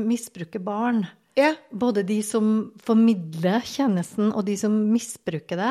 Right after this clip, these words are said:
Speaker 1: det er så, det er så fælt. De som pusher narkotika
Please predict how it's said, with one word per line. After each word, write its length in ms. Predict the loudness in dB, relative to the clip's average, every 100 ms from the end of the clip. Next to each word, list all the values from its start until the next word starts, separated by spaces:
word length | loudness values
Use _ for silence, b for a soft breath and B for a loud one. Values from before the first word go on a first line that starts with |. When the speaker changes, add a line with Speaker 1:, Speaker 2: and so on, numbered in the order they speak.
| 0
Speaker 1:
det 80 | 0
er 180 | -2 -2
så, 380 | -4 -2 -2 -2 B B B
det 180 | -10 -8
er 60 |
så 80 | -8
fælt. 600 | -10 -10 -8 -10 -12 -20 -20 b b b -8
De 240 | -2 -2
som 180 | 0 -2
pusher 800 | -4 -14 -10 -6 -4 -2 -4 -2
narkotika 800 | -2 -4 -6 -8 -10 -6 -4